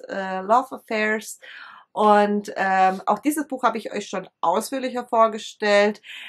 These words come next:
War für mich ein absolutes Highlight, weil, hallo, äh, Schottland, Highlands. Ich bin, I'm in, ja, gib's mir und ich bin da total, äh, in der Geschichte,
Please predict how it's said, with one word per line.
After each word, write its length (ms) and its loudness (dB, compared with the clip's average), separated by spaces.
War 200 6
für 100 -4
mich 160 -4
ein 100 -8
absolutes 540 -6
Highlight, 560 4
weil, 300 2
hallo, 300 0
äh, 260 -2
Schottland, 580 -6
Highlands. 640 -4
Ich 400 -16
bin, 300 -6
I'm 200 2
in, 300 -2
ja, 200 0
gib's 300 -10
mir 260 -4
und 240 -4
ich 220 -14
bin 200 -2
da 220 0
total, 500 2
äh, 240 -4
in 140 -6
der 140 0
Geschichte, 500 -2